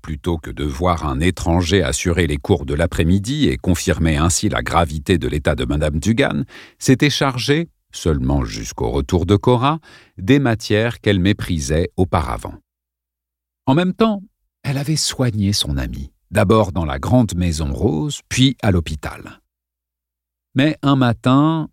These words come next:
la mère Fauderche avait été absente. Et pour la première fois en quarante ans, il y avait eu un remplaçant en septième.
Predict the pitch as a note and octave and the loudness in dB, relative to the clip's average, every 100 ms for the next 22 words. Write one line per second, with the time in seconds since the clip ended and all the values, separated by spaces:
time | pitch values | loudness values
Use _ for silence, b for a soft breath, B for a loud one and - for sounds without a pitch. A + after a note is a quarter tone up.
0 | _ - E2+ G2+ - G2+ F2+ A2 - F#2 | _ -6 0 0 0 0 2 2 2 -2
1 | E2+ D#2 D2+ A2+ C#2 - - - - - | -2 -4 -2 -2 -2 -2 -4 -8 -16 -20
2 | - _ _ _ _ _ _ E3+ D3 B2+ | -20 _ _ _ _ _ _ 2 4 4
3 | B2+ A2+ - D#3+ D3+ - - C3+ B2 G#2+ | 2 2 0 0 0 -4 -6 -4 -2 -2
4 | C3+ A2+ G#2 G#2 - C3 D3 D#3 b b | 0 2 2 0 0 0 0 -4 b b
5 | b - B2 D3 C#3 D#3 F#3 F3+ D3+ C#3 | b 0 4 4 4 2 2 2 2 2
6 | C3+ C#3 C#3 C3+ F#3 F3 D3 F#2+ E2+ - | 2 0 0 -2 -2 0 0 0 -2 -4
7 | B1 - | -8 -12